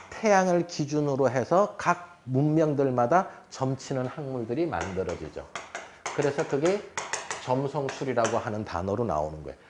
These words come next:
이때 이게 별성자를 쓰잖아요. 별들을 보고 하는 거예요.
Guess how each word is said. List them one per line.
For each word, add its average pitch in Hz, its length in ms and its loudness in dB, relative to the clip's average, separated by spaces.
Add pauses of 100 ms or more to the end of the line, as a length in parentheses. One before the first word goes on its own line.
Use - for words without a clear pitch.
(220)
이때 - 500 2 (1800)
이게 170 260 0
별성자를 160 600 2
쓰잖아요. 131 640 0
별들을 185 440 8
보고 107 220 0
하는 85 280 -6
거예요. 76 180 -8